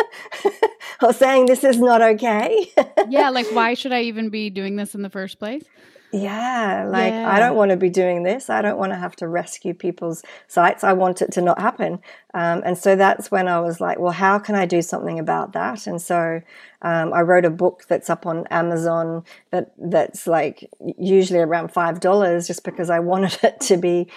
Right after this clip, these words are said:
Speaker 1: kind of out there, that has everything that we do, um, in the process of migrating someone's S E O.
Speaker 2: Oh,
Speaker 1: So that
Speaker 2: cool.
Speaker 1: Yeah, so that anyone can just have a look and go, "Oh, okay, there's, you know,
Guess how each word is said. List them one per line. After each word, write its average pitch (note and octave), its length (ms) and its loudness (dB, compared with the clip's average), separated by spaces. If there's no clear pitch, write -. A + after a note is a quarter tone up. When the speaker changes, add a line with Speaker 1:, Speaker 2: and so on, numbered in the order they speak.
Speaker 1:
kind E3+ 200 -4
of E3+ 160 -6
out F3+ 260 2
there, F3+ 160 2
that F3 120 2
has E3+ 260 -2
everything E3+ 600 0
that E3 140 -2
we E3 220 0
do, E3 460 0
um, D#3+ 200 -2
in E3 120 0
the D#3+ 80 0
process D#3+ 460 -2
of D#3 100 -6
migrating D#3+ 580 -2
someone's D#3+ 400 -8
S - 240 -8
E E3 100 -4
O. F#3+ 340 -4
Speaker 2:
Oh, A#3 240 4
Speaker 1:
So F3 160 4
that E3+ 200 4
Speaker 2:
cool. E3+ 360 -2
Speaker 1:
Yeah, F3+ 380 2
so E3+ 160 -4
that E3+ 200 2
anyone F3 440 0
can E3 220 -6
just D#3+ 400 -4
have E3+ 180 0
a D#3+ 40 0
look D#3+ 260 -4
and D#3+ 120 -8
go, D#3+ 300 -2
"Oh, G3 300 4
okay, F3+ 520 -6
there's, E3+ 420 -4
you F3 60 -4
know, D#3+ 260 -4